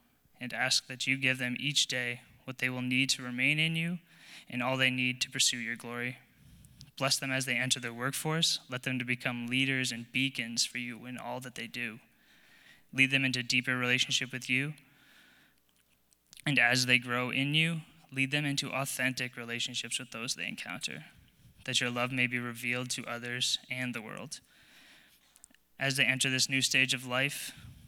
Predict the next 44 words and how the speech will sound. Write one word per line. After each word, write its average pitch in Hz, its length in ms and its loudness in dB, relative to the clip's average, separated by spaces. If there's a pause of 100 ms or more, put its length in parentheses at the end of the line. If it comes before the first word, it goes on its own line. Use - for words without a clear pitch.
(260)
may 127 100 0
they 127 120 4
have 127 220 -2
clarity 160 680 2
of - 220 -8
call 127 340 -2
and 123 160 -4
purpose - 440 -4
in 107 80 -10
their 110 160 -12
lives, 110 360 -6
Lord. 85 320 -12 (1400)
We 135 140 0
all 127 180 0
get 127 240 2
busy 127 460 -2 (360)
and 127 120 -6
allow 123 180 0
pressures 131 400 2
in 131 80 0
our 127 100 0
life 123 360 -4
to 131 100 -8
change 147 460 4
the 139 120 0
rhyth-, 131 400 -2 (100)
rhythms 160 480 0
that 120 120 -8
we've 131 160 -4
established 120 580 0
with - 280 -10
you. 123 160 -6 (580)
Help 131 240 -2
them 156 160 -2
to 143 100 -2
create 127 360 -2
a 127 60 -2
strong 123 380 0
rhythm 131 440 -4 (560)
and 120 180 0
time 120 380 -2
with 120 240 -4
you 117 120 -2
daily, 113 540 -6